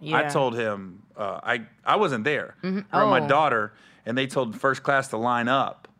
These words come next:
Speaker 1: and she was in first, and he goes, "Ma'am, this is first?" She goes, "Yeah, I'm in first." And then he said, "Can I see your ticket?" And she showed it to him, and she noticed there was, like, all white dudes in line for first,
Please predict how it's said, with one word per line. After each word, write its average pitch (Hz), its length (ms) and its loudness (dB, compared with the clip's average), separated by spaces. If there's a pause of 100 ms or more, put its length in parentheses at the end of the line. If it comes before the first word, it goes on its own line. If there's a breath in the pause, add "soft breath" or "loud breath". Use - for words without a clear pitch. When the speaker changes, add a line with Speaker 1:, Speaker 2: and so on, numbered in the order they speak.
(400)
Speaker 1:
and 107 600 -2
she - 180 -8
was 113 100 -4
in 107 120 -4
first, 131 640 -2 (100)
and 123 120 -4
he 123 120 -4
goes, 113 280 0 (460 soft breath)
"Ma'am, 160 300 4
this - 180 -6
is 131 80 -14
first?" 156 380 -2 (200)
She - 140 -12
goes, 143 100 -6
"Yeah, 165 140 -2
I'm 175 80 -6
in 151 60 -6
first." 131 360 -8 (600)
And 127 120 -4
then 131 60 -4
he 127 60 -6
said, 120 160 -10
"Can 135 100 -6
I 131 40 -4
see 135 120 -8
your 131 80 -6
ticket?" 151 300 -10 (100)
And 117 100 -14
she 113 160 -12
showed 202 300 -4
it 156 100 -8
to 117 140 -8
him, 131 200 -8 (580 soft breath)
and 123 500 -2 (240)
she - 180 -10
noticed 139 300 -2
there 131 100 -6
was, 123 120 -6
like, 117 180 -4 (420)
all 147 320 2
white 147 240 0
dudes 123 260 -6
in 120 100 -4
line 117 160 -4
for 110 100 -12
first, 180 480 -6